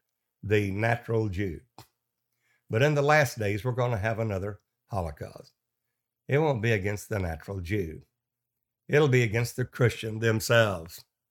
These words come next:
It'll be the ones that serve the true and living God that will be hated of all nations for his great name's sake.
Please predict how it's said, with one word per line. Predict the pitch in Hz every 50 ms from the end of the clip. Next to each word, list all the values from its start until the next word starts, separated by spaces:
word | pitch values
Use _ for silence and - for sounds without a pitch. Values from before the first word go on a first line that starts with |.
| _ _ _ _ _ _ _ _ _ _ _ _ _ _ _ _ -
It'll | 117 120 123 113
be | 101 107 104 101 101 110 120 131 135 131 - _ _ _ _ -
the | 110 107
ones | 87 90 98 107 117 127 123 95
that | 104 120 127 -
serve | - - 123 117 120 123 113
the | 113 120
true | - - 131 127
and | 123 120 120
living | 120 120 110 107 107
God | 101 104 92 92 101 120
that | 117 117 123 -
will | 123
be | 113 123 117
hated | 98 110 127 131 113 120
of | 113
all | 113 110 110
nations | 110 110 104 104 - - 139 123
for | - 127 127 131
his | 131 107
great | 117 135 139 135
name's | 143 143 147 139 127
sake. | - 165 160 135 - -